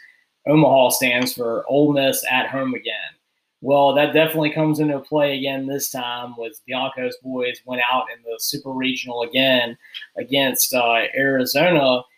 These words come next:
And meanwhile, as much as I talked about how Mississippi State did not deserve a national seed, and I still didn't think they did, they yet again make Omaha, and so far they've won a game and are still in it. So,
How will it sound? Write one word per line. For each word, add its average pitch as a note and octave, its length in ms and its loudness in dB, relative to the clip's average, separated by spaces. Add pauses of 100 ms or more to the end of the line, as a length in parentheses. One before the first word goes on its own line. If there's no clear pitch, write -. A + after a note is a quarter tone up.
(280)
And C3 360 2
meanwhile, C#3+ 760 4
as B2 300 -6
much C#3+ 200 0
as B2+ 100 -4
I C3+ 100 2
talked C#3+ 340 -2
about C3 220 -6
how B2+ 240 -2
Mississippi C3 400 -6
State C3 320 -2
did A#2+ 80 -20
not C3 280 0
deserve C3 540 -2
a A#2+ 380 -2
national B2+ 320 -4
seed, B2 600 -4 (400)
and A2 120 -8
I A2+ 40 -4
still G3+ 200 2
didn't E3 180 4
think D3+ 160 4
they C3+ 140 2
did, A#2+ 460 0 (500)
they C#3 520 0
yet D3+ 200 2
again C#3+ 400 0
make C3 200 -4
Omaha, C#3 800 0
and B2+ 260 -8
so D#3 280 -2
far C#3+ 200 0
they've C3 240 -6
won C#3 180 -8
a C3 40 -8
game C3 560 -4 (480)
and B2 320 -8
are A#2 80 -8
still C#3+ 320 -4
in C3+ 80 -4
it. A2+ 140 -4 (100)
So, A2 500 -4